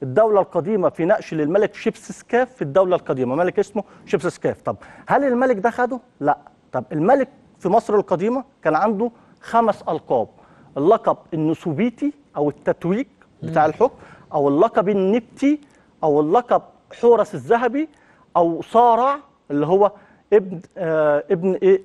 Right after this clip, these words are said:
Speaker 1: ابن الشمس. فعنده هو خمس ألقاب
Speaker 2: يعني
Speaker 1: اللي بياخدها.
Speaker 2: الفرعون أو الملك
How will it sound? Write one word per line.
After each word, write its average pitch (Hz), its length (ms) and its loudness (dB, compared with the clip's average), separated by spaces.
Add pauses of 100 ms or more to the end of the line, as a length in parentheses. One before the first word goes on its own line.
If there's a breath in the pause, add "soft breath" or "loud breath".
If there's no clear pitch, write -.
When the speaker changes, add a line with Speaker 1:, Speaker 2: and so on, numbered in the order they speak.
(100)
Speaker 1:
ابن 202 160 2
الشمس. 135 240 -4
فعنده 233 380 -2
هو 247 300 -2
خمس 226 400 -2 (320 soft breath)
ألقاب 220 340 2 (100)
Speaker 2:
يعني 165 200 0
Speaker 1:
اللي 160 140 0
بياخدها. 180 260 2
Speaker 2:
الفرعون 175 580 0
أو 156 180 0
الملك 196 500 -2